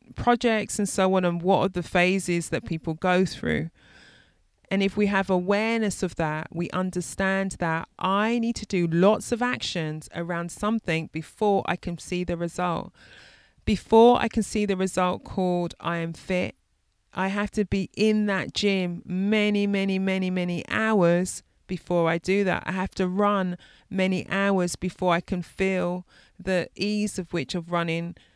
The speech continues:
a five K race. You have to do a lot of miles before you can run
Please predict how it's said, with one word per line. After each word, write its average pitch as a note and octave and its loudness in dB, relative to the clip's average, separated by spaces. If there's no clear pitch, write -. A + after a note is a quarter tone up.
a E3 0
five F3 0
K E3 -2
race. F3 -2
You G3+ -2
have G#3+ -2
to A3+ -2
do G#3+ 4
a G#3 4
lot G#3+ 6
of G3+ 2
miles G#3 0
before F#3+ -2
you F#3 2
can F3+ -2
run F3 2